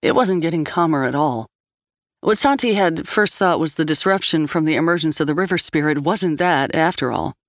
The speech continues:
The current was no longer moving in one direction. It was squirrely, curving around, spinning, eddying. She watched a buoy let loose during the river's emergence travel downstream from them, then turn and start to travel upstream like it was tracing a circle.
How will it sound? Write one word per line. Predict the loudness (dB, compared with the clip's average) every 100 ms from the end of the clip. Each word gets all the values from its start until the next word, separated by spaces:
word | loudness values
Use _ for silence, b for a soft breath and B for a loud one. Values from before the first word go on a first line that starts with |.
| _ _ _ _ _
The | 0
current | 4 4 2
was | 0
no | 0 2
longer | 0 0
moving | 0 0 0
in | 0
one | 0
direction. | 0 0 0 -2 -2 -4 -8 _ _ _ _ _
It | -4
was | -4
squirrely, | -6 -2 2 4 4 2 -2 -4
curving | -4 -2 2 2
around, | 2 2 2 2 0 -4
spinning, | -8 -2 0 2 0 -4 _ _
eddying. | -2 0 0 0 -2 -4 _ _ _ _ _ _ _ _ _ _
She | 2
watched | 2 2 -2
a |
buoy | 0 2 2 2
let | 2 2
loose | 0 -2 0
during | 0 2 0
the | 0
river's | -2 0 0 0
emergence | 0 0 0 -2 -4 -8
travel | -2 0 2
downstream | 2 2 0 -2 -2 -2
from | -2 -4
them, | 0 0 0
then | 0 0 0
turn | 0 2 2
and | 0 -2
start | -6 -8 -8
to | -10
travel | -2 0 2
upstream | 0 -2 -6 -4 -2
like | -2
it | -2
was | -4 -6 -10
tracing | -8 -6 -2 -4
a |
circle. | -4 -4 -6 -2 -4